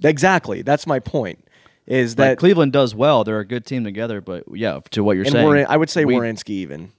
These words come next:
Speaker 2: Yeah, I guess you're right with Werenski
Speaker 1: We were
Speaker 2: there. That was kinda almost around the same time, I think.
Speaker 1: Yeah, it was.
Speaker 2: Um,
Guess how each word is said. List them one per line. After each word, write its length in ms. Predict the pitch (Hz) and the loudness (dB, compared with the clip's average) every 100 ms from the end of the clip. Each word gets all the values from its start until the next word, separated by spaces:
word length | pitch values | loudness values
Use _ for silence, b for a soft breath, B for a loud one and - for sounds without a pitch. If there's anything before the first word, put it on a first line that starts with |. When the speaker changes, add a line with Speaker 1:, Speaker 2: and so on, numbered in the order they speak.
| _ | _
Speaker 2:
Yeah, 440 | 190 214 208 190 160 | 0 4 6 6 4
I 60 | |
guess 200 | 120 110 | 2 0
you're 100 | 95 | -2
right 140 | 92 90 | -4 -4
with 120 | 92 | -6
Werenski 240 | 90 87 | -6 0
Speaker 1:
We 80 | 143 | 2
were 180 | 147 139 | 4 2
Speaker 2:
there. 60 | 80 | 0
That 140 | 131 | -2
was 100 | 165 | -2
kinda 240 | - 156 139 | -4 -8 -6
almost 240 | 110 120 117 | -8 -8 -8
around 100 | 98 | -8
the 60 | |
same 180 | - 87 | -6 -8
time, 240 | 98 101 | -6 -6
I 60 | 80 | -6
think. 200 | 76 80 | -10 -4
Speaker 1:
Yeah, 180 | 135 120 | 2 2
it 60 | 101 | 2
was. 340 | 95 87 - - | -2 -6 -10 -6
Speaker 2:
Um, 500 | 95 92 90 85 | -4 -4 -4 -10